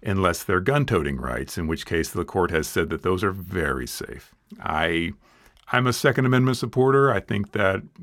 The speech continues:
you know, keeping and bearing arms is not a terrible thing. I'm not an absolutist, and I think that the well-regulated part is very important, and that's the part that people like to leave out of the Second Amendment.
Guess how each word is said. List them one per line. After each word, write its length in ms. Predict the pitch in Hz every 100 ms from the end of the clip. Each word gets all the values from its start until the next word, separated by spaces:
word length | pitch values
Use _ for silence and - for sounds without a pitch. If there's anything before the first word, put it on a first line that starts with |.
| 123
you 100 | 104
know, 160 | 98
keeping 360 | 95 104 101 98
and 100 | 92
bearing 280 | 92 95 95
arms 340 | 95 104 101
is 120 | 95
not 180 | 95 95
a 60 | -
terrible 400 | - 101 104 107
thing. 460 | 117 113 117 113 - _ - _ _
I'm 200 | - 76
not 220 | 73 87 107
an 120 | 113
absolutist, 800 | 113 110 113 98 73 - - - -
and 120 | 76
I 100 | 73
think 300 | - 85 -
that 300 | 82 80 -
the 100 | 85
well-regulated 880 | 78 87 92 107 104 78 73 71 65
part 360 | 62 57 -
is 120 | 90
very 300 | 113 127 123
important, 640 | 113 107 117 104 104 - - _ _ -
and 220 | 85 87
that's 160 | 92 -
the 100 | 101
part 240 | 110 104
that 120 | 98
people 240 | 110 104 98
like 260 | 87 85
to 100 | -
leave 300 | 82 82 78
out 420 | 76 62 57 - - _
of 140 | 90
the 60 | 78
Second 320 | - 65 67
Amendment. 360 | 60 60 55